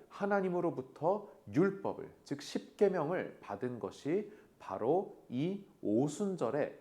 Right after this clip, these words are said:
그 시간임을 우리가 기억해야 할 것입니다. 이것이 신약으로 오면은 더 극적으로 이제 그 예표된 것이 성취되-, 성취되는데요. 유월절에 해당한 그것은 무엇이겠습니까?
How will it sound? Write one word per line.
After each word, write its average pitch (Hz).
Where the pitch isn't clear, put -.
그 180
시간임을 175
우리가 107
기억해야 117
할 107
것입니다. -
이것이 156
신약으로 220
오면은 123
더 165
극적으로 165
이제 123
그 127
예표된 156
것이 139
성취되-, 165
성취되는데요. 113
유월절에 180
해당한 165
그것은 127
무엇이겠습니까? 95